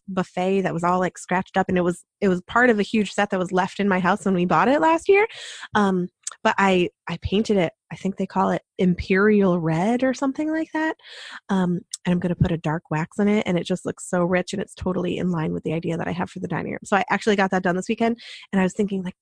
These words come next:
chalk paint is so flippin' great. You don't have to sand anything. Uh, <laughs> you don't have to prime anything. It's so perfect for my personality.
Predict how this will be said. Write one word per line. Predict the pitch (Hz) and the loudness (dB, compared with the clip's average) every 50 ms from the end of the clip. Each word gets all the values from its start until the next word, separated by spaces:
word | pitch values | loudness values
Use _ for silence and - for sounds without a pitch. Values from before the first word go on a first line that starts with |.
| _ - | _ -8
chalk | - - 302 - - | -6 -6 -6 -6 -4
paint | - 240 220 202 240 | -4 -4 -4 -4 -4
is | - - | -10 -8
so | - 277 269 262 | -4 0 0 0
flippin' | 247 - - 262 247 262 254 226 | 0 0 -2 0 2 2 2 4
great. | 233 240 240 247 247 - | 2 2 2 0 0 0
You | 214 220 | 0 0
don't | 233 214 | 0 0
have | 214 233 - | -2 -2 -4
to | 208 | -4
sand | - - 233 220 233 247 240 | -6 -2 -2 0 2 2 2
anything. | 233 247 247 240 254 254 247 247 254 247 247 247 247 - - - - - - - - | 2 2 2 2 2 2 4 4 6 6 4 2 0 -2 -12 -20 -18 -18 -14 -4 -2
Uh, | 196 - - - - - - - - - | 0 2 2 2 0 -2 -4 -4 2 2
<laughs> | 381 - - 311 302 - - | 2 4 4 0 0 0 0
you | 285 285 | 0 2
don't | 277 277 - | 2 4 4
have | 269 240 - | 2 2 2
to | 254 226 | -2 -2
prime | - 277 285 302 302 285 277 269 | -2 -2 0 0 2 2 2 2
anything. | 269 262 262 254 269 262 262 254 254 254 247 247 247 - - 403 - - - | 2 0 0 -2 -2 -2 0 0 0 2 0 0 -2 -2 0 0 0 4 4
It's | 254 240 - - | 2 2 2 -2
so | - 269 262 254 | 0 0 0 2
perfect | 254 247 226 226 233 220 | 0 -2 0 -2 -4 -4
for | 233 220 | -4 -2
my | 220 214 | -2 -2
personality. | 208 220 202 190 - 190 170 156 151 139 - | -2 -4 -8 -8 -8 -8 -8 -8 -8 -10 -14